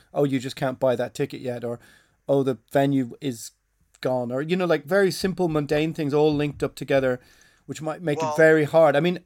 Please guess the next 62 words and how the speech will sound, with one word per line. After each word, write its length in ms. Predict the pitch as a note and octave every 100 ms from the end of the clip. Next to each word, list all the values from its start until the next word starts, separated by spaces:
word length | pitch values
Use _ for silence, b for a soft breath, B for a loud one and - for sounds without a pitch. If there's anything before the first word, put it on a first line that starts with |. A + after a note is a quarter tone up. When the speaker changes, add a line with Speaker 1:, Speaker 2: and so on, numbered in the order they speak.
| -
Speaker 1:
my 200 | G3 F3+
friend 260 | F3+ A3+ A3+
said 160 | G#3+ F#3+
to 60 | E3+
me, 140 | E3
"Oh, 160 | G3 F#3+
you 140 | G#3+
know, 160 | G#3 A3
they 100 | G#3
could 160 | A#3
have, 380 | G#3+ A#3 A#3 F#3 b b b b _
I 120 | F#3+
don't 100 | G3
know, 140 | G3+ F#3+
open 280 | G#3+ - G#3
air 140 | F#3+
gigs, 340 | D3+ F#3+ F3
but 200 | C#3 F3+
only 200 | F3+ F#3+
sell 240 | F3 F3+ E3+
ten 180 | F#3 F3
percent 200 | E3+ C#3+
of 60 |
tickets." 260 | F#3 E3+ D3
And 60 |
I 40 | D3+
said, 160 | E3
"You 60 | D3
do 140 | D#3
realize 260 | A3+ G#3 F3
that 80 | E3+
every 220 | D3+ C#3+
ticket 320 | - F3 E3
then 180 | E3 D#3
will 140 | D3+
be 240 | C3+ C3 B2 _ _
four 240 | E3 C#3+
hundred 300 | D#3 C#3 A#2
euro? 400 | C#3 E3 A2 A2 _ _ _ _ _ _
You 100 | C3
do 80 | B2+
realize 400 | D3 E3+ D3+ C#3
that?" 120 | D3
Speaker 2:
Exactly. 220 | C3+ - D3+
Speaker 1:
And 100 | C#3+
she 100 | D#3+
was 100 | C3+
like, 200 | C#3 -
Speaker 2:
Yeah. 180 | F3 E3+
Speaker 1:
"Oh, 200 | D3 A2 -
yeah, 240 | D3 D#3+ C#3+
I 40 |
suppose 380 | B2+ D#3 D#3 C#3+
so." 340 | - D#3 C#3+ B2+
And 160 | B2+ b b b _
Speaker 2:
Right, 200 | - C3+
there's 140 | - D3
still 220 | - G3+
expenses 560 | F3 - D#3+ E3 - -
from 260 | D#3 C3
the 140 | A#2 A2 _
perf-, 240 | A#2 -